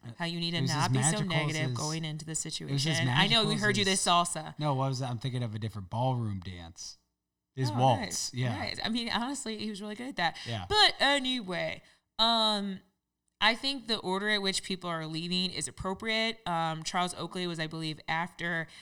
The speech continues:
Speaker 2: I actually should pull up, like, the,
Speaker 1: Yeah,
Speaker 2: the or-, oh
Speaker 1: Oakley's
Speaker 2: yeah, they have
Speaker 1: gone.
Speaker 2: it. Yeah.
Speaker 1: Yeah.
Speaker 2: Oh my gosh, it has it right here. Wikipedia, everyone. Um, oh, actually, <laughs> Charles Oakley was the first one gone.
Speaker 1: Yeah.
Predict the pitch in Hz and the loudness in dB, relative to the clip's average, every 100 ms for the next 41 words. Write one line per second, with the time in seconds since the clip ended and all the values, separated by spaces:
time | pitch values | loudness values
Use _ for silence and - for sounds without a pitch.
0 | - 208 214 233 - 160 - 165 147 143 | -6 -2 0 0 -4 -6 -8 -6 -4 -6
1 | - _ _ _ _ _ 151 147 _ 156 | -8 _ _ _ _ _ -10 -10 _ -12
2 | 151 143 - - - - 120 117 220 120 | -10 -12 -16 -10 -8 -2 2 6 6 6
3 | 185 107 104 101 - 170 - - - 190 | 4 4 2 2 0 -4 -6 -6 -10 -12
4 | 87 262 285 226 175 160 180 170 - - | -6 -4 0 0 -2 -4 -6 -6 -8 -8
5 | 143 143 156 - - 320 240 196 190 190 | -10 -6 -4 -2 0 0 2 2 2 0
6 | 196 190 - - _ 175 175 160 160 - | -2 -6 -14 -20 _ 2 4 2 -4 -12
7 | _ _ _ _ _ _ _ _ _ 220 | _ _ _ _ _ _ _ _ _ -4
8 | 247 262 - - - - - 196 196 170 | 0 0 0 -2 -4 -6 -6 -6 -6 -8
9 | 165 180 180 151 156 135 98 175 101 95 | -10 -8 -6 -8 -12 -12 -12 -10 -6 -6